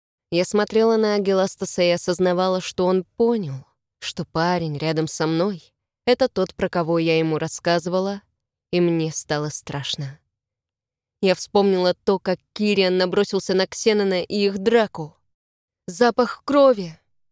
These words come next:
А по ощущениям, сейчас должно было произойти что-то хуже. Я с силой сжала ладони и стиснула зубы. Всколыхнувшимся сознанием мысленно закричала «нет!», и Кириан, будто почувствовав что-то,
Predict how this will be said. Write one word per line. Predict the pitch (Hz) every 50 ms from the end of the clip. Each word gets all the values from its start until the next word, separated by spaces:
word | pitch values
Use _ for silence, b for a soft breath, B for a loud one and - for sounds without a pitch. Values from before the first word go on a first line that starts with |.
| _ _ _ _ _ _ _ _ _ _ -
А | 180 180
по | - - 180
ощущениям, | 185 - - 220 - - 262 254 233 214 190
сейчас | 190 - - 190 - 202 196 170
должно | 165 208 202 190 170 202 196
было | 185 190 190 190
произойти | - 202 196 196 185 - 208 202 - 226 208
что-то | - - - 214 - - 240
хуже. | - - - 233 202 185 - - 175 170 170 _ _ _ _ _ _ _ _ _ _ _ _ _ _ _ _ _ _ _ _ _ _ _ -
Я | 180 180 180 185
с | 185
силой | - - - 202 202 196 190 180
сжала | 165 147 151 180 180 180 180
ладони | 170 170 170 175 170 170 196 208 190 170 160
и | 151
стиснула | - - - 190 180 - 185 175 175 175 180 180
зубы. | - - 160 143 127 156 147 151 _ _ _ _ _ _ _ _ _ _ _ _ _ _ _ _ _ _ _ -
Всколыхнувшимся | - - - 247 240 240 233 - 254 254 254 233 - - 240 220 - 240 233
сознанием | - 254 233 214 240 247 247 247 240 226 226
мысленно | 233 240 254 262 - - 247 233 226 226 226
закричала | - 233 - - 233 226 - - 262 247 247 247
«нет!», | 240 247 262 294 311 - - - - _ _ _ _ _ _ _ _ _ _ _ _ _ _ _ -
и | 233 226 214
Кириан, | _ - - 269 277 262 226 214 202 202 202
будто | 196 226 - 226
почувствовав | - 247 240 - - 285 285 - - 240 220 208 208 180 -
что-то, | - - - 202 180 - -